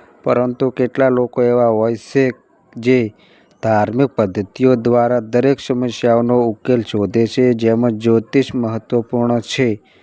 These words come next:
તે જ સમયે ઘણી વખત એવું પણ જોવા મળે છે કે વ્યક્તિ પૈસાની સમસ્યાથી ખૂબ જ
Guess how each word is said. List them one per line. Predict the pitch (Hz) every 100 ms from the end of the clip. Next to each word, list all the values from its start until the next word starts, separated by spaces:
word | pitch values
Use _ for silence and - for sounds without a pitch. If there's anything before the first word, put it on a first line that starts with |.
| _ _ _
તે | 143 143
જ | 131
સમયે | - 123 120 123 127 107 98 _ _ _ _ -
ઘણી | 131 131
વખત | 123 117 - 123
એવું | 117 113 120
પણ | - 127 123
જોવા | 113 113 117
મળે | 117 117 120
છે | 110 - 120 - -
કે | 127
વ્યક્તિ | 120 110 104 _ - 120
પૈસાની | - 110 104 113 113 120
સમસ્યાથી | - 110 110 - 117 110 -
ખૂબ | 117 - 123 131 139
જ | 123